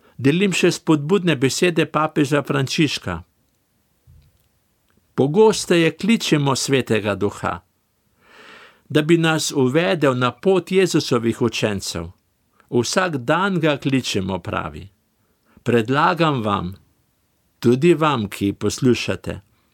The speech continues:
kličimo vsak dan Svetega Duha. Tako nas bo Sveti Duh približal Jezusu Kristusu.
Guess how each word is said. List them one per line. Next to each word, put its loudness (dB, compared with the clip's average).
kličimo 0
vsak -2
dan 0
Svetega 0
Duha. -4
Tako 2
nas 0
bo 0
Sveti 2
Duh 2
približal 2
Jezusu 0
Kristusu. -2